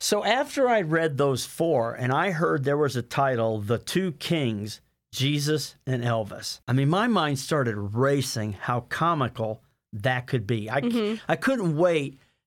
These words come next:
Speaker 1: to hear the story and how he was gonna meld his wife and his, and his father into Jesus and Elvis.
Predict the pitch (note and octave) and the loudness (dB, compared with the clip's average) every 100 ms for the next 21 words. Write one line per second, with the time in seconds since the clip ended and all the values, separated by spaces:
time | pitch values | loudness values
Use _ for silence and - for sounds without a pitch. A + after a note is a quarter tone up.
0 | - C3+ D3+ E3 B2+ A#2 - - F#3 F3 | -2 2 4 2 2 0 -2 -2 0 4
1 | C#3 B2+ B2+ B2 B2 D3+ D#3 C#3+ B2 C#3+ | 4 2 2 0 2 2 2 0 0 -2
2 | B2 A#2 C3+ C#3 B2 G#2 G#2 A#2+ C3+ C#3 | 0 2 4 4 2 -2 -2 0 2 2
3 | C3 A#2+ A2+ G2+ - _ _ - A2 - | 0 -2 -2 -4 -12 _ _ -4 -4 -4
4 | - B2+ A#2 - - C#3 C#3 A#2+ A2+ B2 | 0 2 2 0 0 2 2 2 0 0
5 | A#2+ A#2 G2 A#2+ B2+ A#2 A#2+ G#2 - B2 | 0 -2 -2 0 0 0 0 -2 -4 -4
6 | A2 C3 C#3 C#3+ A2+ A2+ | -2 0 2 2 0 -4